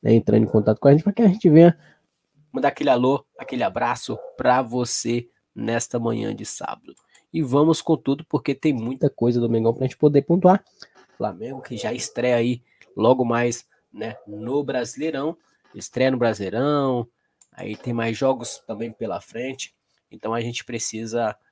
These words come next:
realmente nos organizar, falar aí sobre o nosso Flamengo,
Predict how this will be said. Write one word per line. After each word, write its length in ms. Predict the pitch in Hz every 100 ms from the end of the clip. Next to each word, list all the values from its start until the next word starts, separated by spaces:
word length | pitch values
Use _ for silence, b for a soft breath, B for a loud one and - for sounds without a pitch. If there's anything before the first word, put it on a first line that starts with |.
| _ _ -
realmente 680 | 101 98 101 104 - 104 _ _
nos 320 | 117 131 131 135
organizar, 880 | 117 113 123 123 110 101 117 127 b b b _
falar 240 | - 107 104
aí 120 | 107
sobre 340 | - 107 98
o 40 | 110
nosso 240 | 107 -
Flamengo, 600 | 104 - 113 127 120 123